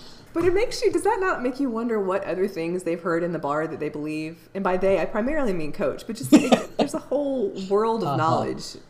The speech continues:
Speaker 1: that, whether it's true or not, that has come through in the form of these people that make their way in and out of the bar.
Speaker 2: Right, right. Yeah, no, it,
Speaker 1: Yeah.
Speaker 2: it's, and, and you don't have, I mean, we don't have a single scene ever,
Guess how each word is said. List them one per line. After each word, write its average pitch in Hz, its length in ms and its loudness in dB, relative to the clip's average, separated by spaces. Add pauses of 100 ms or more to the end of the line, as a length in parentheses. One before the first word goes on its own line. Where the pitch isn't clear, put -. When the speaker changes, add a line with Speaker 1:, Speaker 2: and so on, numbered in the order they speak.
(200)
Speaker 1:
that, - 520 -4
whether 196 260 2
it's - 140 -6
true 320 240 -2
or 156 60 2
not, 139 440 -6
that 160 280 -2
has 185 220 -6
come 180 260 -6
through 160 480 -4 (220)
in 185 100 -2
the 185 80 0
form 190 320 -2
of 175 140 -4
these 185 180 -6
people 175 380 -6
that 151 100 -6
make 160 160 -6
their 151 100 -6
way 151 280 -4
in 156 80 -8
and 156 100 -10
out - 140 -8
of - 80 -10
the - 60 -10
bar. - 340 -8
Speaker 2:
Right, 151 340 0 (340)
right. 139 240 -4 (140)
Yeah, 135 240 -8
no, 127 200 -2
it, 131 180 -2
Speaker 1:
Yeah. 165 140 -6
Speaker 2:
it's, 170 280 -10
and, 151 180 0
and 151 240 2
you 156 80 4
don't 151 200 2
have, 127 320 2
I 123 60 -2
mean, 120 320 -2 (360)
we 143 160 2
don't 127 140 0
have 127 180 0
a - 40 -4
single 135 360 -2
scene 139 560 -4
ever, 90 420 -6